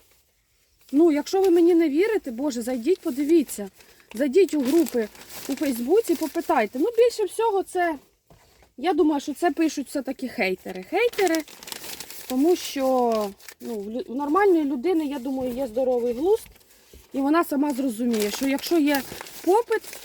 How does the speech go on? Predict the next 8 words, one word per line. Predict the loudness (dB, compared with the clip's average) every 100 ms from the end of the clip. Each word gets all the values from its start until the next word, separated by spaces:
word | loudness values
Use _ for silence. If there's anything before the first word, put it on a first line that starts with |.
| -20 -20 -6
то, | 0 2 2 2 0 -2 -2
звичайно, | -2 0 2 2 0
що | -2
є | -2 -2
й | -2
пропозиція. | -4 -4 -4 -2 -4 -6 -14 -12
Ну, | -10 -8
тобто, | -10 -12 -16